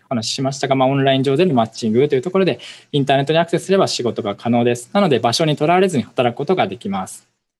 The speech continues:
はい。あとは自分のライフスタイルに合わせて選択ができることで、はい。その三名の方の、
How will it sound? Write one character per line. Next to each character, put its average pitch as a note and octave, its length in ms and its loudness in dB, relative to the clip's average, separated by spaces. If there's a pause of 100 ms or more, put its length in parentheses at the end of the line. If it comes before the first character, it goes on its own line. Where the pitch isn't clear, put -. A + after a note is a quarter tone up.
(180)
は A#2 60 -4
い。 - 80 -8 (360)
あ G3+ 60 -6
と G3+ 80 0
は D#3+ 60 0
自 C3+ 140 2
分 G3 200 4
の G#3+ 80 4
ラ G3+ 140 4
イ G3+ 40 0
フ G3 60 -6
ス - 60 -8
タ A3+ 80 0
イ G3+ 40 0
ル D#3 60 2
に B2 60 4
合 A#2 40 4
わ A2 60 2
せ - 60 -16
て - 40 -20
選 C#3 240 -2
択 B2+ 180 -2
が C3 100 2
で B2 120 0
き B2+ 160 0
る A#2 220 2 (220)
こ A#2+ 80 -10
と G#2+ 120 -12
で、 E3 300 0 (440)
は F3 100 0
い。 - 120 -4 (100)
そ - 120 -8
の - 40 -14
三 A#3+ 160 2
名 D3+ 160 4
の A2 100 0
方 A#2 240 0
の、 G#2+ 200 0